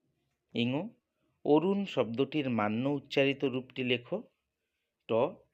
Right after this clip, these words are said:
দি ওয়েস্টল্যান্ড গ্রন্থটির একজন বাঙালি অনুবাদকের নাম লেখো। ঠ,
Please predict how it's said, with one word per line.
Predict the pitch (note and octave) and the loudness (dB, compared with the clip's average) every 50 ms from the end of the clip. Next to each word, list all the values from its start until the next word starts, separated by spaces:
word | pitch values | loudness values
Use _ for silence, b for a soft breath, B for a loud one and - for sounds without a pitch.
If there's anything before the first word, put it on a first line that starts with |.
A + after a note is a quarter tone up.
| _ - - - _ - | _ -20 -20 -20 _ -10
দি | A#2+ B2 - - - | -8 -8 -8 -6 -2
ওয়েস্টল্যান্ড | - C3+ C#3+ D3 C#3+ - - - D#3+ D#3+ D#3+ E3 F3 F#3+ G3 - _ _ _ G#2 | 2 2 2 2 2 -4 -10 -6 -2 0 0 0 0 -2 -6 -14 _ _ _ -10
গ্রন্থটির | G#2+ A2 A#2+ A#2+ B2 B2 C3+ C3+ - D3+ D#3 D3+ - - | -6 -4 -2 -2 -4 -6 -8 -10 -8 -8 -8 -8 -4 -4
একজন | A#2 A2 G2+ G#2+ A#2+ A#2+ A#2 G#2 | -4 -2 -2 -2 -2 -2 0 0
বাঙালি | G#2+ G#2 G#2 A2 B2 C3+ C#3+ D3+ | -2 -2 -2 -2 -4 -4 -4 -4
অনুবাদকের | C#3+ C#3 C3 C3 B2+ C3 B2 B2 B2 A#2+ B2+ B2 A2+ A#2+ | -4 -4 -2 0 0 0 0 0 -2 -2 -4 -4 -4 -2
নাম | A#2+ A#2 A2+ A#2 | -2 -2 -2 -2
লেখো। | A#2 A#2 A#2+ A#2 - - G3+ A3 - _ _ _ _ _ _ _ _ _ _ _ _ _ _ _ _ _ _ _ _ _ _ _ | -2 -2 -2 -4 -6 -10 -14 -14 -14 _ _ _ _ _ _ _ _ _ _ _ _ _ _ _ _ _ _ _ _ _ _ _
ঠ, | - | -2